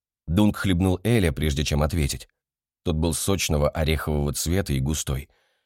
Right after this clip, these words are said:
Как раз ему по вкусу. «Да, хочу одержать на нем победу». «Вон оно как!» С умеренной учтивостью отозвалась женщина. Лорденыш поднял голову из лужицы вина. Его лицо под шапкой из спутанных песочных волос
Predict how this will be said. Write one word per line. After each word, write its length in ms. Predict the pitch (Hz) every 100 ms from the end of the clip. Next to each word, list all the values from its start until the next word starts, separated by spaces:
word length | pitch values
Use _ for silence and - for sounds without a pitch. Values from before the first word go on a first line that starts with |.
| _ -
Как 180 | - 123
раз 220 | 110 -
ему 160 | 80
по 120 | 73 82
вкусу. 380 | - 64 - - _ _ _ _ _ _ _
«Да, 320 | 98 110 73 _ _ _ _ _
хочу 240 | - - 117
одержать 360 | 98 87 95
на 80 | 87
нем 160 | 82 80
победу». 380 | 82 73 65 - _ _ _ _ _ _ -
«Вон 420 | 95 117 175 170
оно 260 | 110 90 76
как!» 500 | - 73 - - _ _ _ _ _ _
С 120 | -
умеренной 500 | 92 87 85 80 78
учтивостью 600 | 78 - - 78 95 - 117
отозвалась 480 | 78 71 71 71
женщина. 540 | 67 69 65 - - - _ _ _ _ _ _ _ -
Лорденыш 720 | 95 98 87 113 104 80 -
поднял 360 | 95 85 85
голову 440 | 82 98 107 78 76
из 120 | 76
лужицы 380 | 85 82 71 87
вина. 380 | 82 92 65 - _ _ _ _ _ -
Его 200 | 87 87
лицо 260 | 85 98
под 160 | - 78
шапкой 400 | - 98 - 76
из 60 |
спутанных 420 | - 85 73 69 -
песочных 540 | - 85 - 76 -
волос 340 | 76 85 90